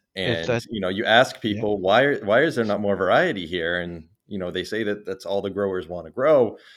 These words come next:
Speaker 2: Um, and I think that there is just a, there could be a wider market for people to have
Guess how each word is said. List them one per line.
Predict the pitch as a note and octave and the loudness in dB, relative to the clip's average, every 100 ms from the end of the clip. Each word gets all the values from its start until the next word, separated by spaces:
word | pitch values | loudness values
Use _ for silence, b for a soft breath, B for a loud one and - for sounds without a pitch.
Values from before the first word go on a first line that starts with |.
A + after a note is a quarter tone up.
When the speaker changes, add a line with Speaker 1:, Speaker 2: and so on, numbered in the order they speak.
| B B | B B
Speaker 2:
Um, | A2+ A#2 A2+ G#2 G2+ - b b b b b b _ | 6 8 6 2 -4 -8 b b b b b b _
and | A#2 A2+ G#2+ - | -2 0 0 -2
I | G2+ | -4
think | G2+ D3+ | -6 -4
that | D#3+ | -2
there | A#2+ A2 | 0 2
is | C3+ C#3+ | 0 0
just | - G#2 - - - | -4 -8 -8 -12 -10
a, | F#2 - G2+ - | -10 -12 -20 -12
there | G#2 A2 | -4 -4
could | - C#3+ | -2 -4
be | G#2 F#2 | -2 -2
a | |
wider | E2+ F2 F2 E2 | 0 0 -2 -4
market | F2 E2+ F2 - | -4 -6 -8 -12
for | F2+ | -12
people | F2 F2+ F2 E2 | -10 -10 -10 -10
to | - F2 | -8 -6
have | F2 F2 E2 D#2 | -2 0 -2 -6